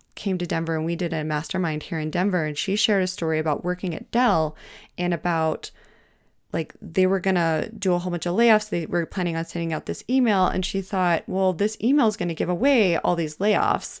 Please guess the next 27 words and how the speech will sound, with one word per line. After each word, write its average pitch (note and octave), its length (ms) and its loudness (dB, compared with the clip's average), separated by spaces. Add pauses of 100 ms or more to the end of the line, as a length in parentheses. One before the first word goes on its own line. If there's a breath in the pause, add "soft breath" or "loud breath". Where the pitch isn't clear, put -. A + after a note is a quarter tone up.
(500 soft breath)
But F#3 160 2
she D4+ 260 6
just C#4 220 2
assumed F3+ 460 0
that E3 200 2
everybody E3+ 340 0
had D#3+ 140 0
thought F3 200 2
it - 120 -6
through. F#3 600 4
And E3+ 160 -4
so F3 240 2
she A3+ 240 2
just A3+ 180 0
went F#3 120 2
ahead F3 220 -2
and E3+ 120 -4
sent D#3+ 200 -4
the - 200 -4
email. F3+ 420 2
And E3+ 100 -2
the E3 80 -2
repercussions G3 680 0
of E3+ 140 -2
that D#3 320 2 (480 loud breath)
were F#3 260 -2
astronomical. F#3 1040 0